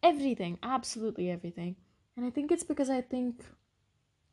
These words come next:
I have limited time. I'm in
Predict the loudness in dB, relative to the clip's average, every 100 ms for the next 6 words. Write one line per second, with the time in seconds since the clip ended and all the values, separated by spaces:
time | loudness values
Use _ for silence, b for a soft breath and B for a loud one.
0 | _ _ _ _ _ _ _ -20 -4 -2
1 | 0 2 2 2 2 2 2 0 0 -6
2 | -4 -6 -8 _ _ _ _ _ _ _
3 | _ _ -4 0 2 0